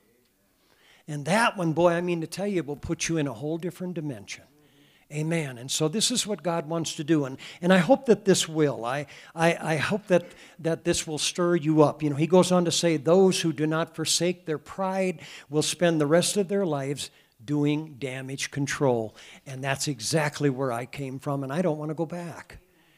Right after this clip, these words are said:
And I hope that you don't either. I hope that you're recognizing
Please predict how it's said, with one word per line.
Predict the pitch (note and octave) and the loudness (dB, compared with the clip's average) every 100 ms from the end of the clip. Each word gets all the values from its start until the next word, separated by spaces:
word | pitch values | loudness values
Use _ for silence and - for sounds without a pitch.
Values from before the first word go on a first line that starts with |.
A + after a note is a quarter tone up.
| _ | _
And | D#3 | 0
I | F3+ | 4
hope | F3 G3+ | 4 2
that | G#3 - | 0 -2
you | A3+ | 2
don't | G#3+ G#3+ | 4 4
either. | A3 A#3 F3 A2 | 2 2 0 -2
I | C#3 | -4
hope | E3 | -2
that | - - | -4 -4
you're | G#3+ G3+ | -2 2
recognizing | F3 G3+ A3+ F#3+ E3 D3 D3 C#3 F3 | 2 2 0 2 0 0 2 2 2